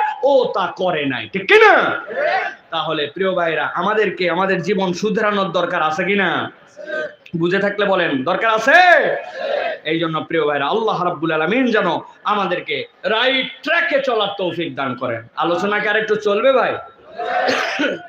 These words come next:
ইনশাআল্লাহ চলবে, শেষ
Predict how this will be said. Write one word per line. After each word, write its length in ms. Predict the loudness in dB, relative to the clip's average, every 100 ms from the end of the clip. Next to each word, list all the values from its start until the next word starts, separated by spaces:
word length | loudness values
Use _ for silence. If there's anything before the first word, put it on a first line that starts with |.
| -18 -18 -16 -16 -20 -20 _ -20 -20 _ -6 -4 -2 -6 -14 _ -20 _ -10 -6 -6 -8 _
ইনশাআল্লাহ 600 | -6 -6 -4 -4 -2 -4 -2
চলবে, 240 | 0 0
শেষ 240 | 0 0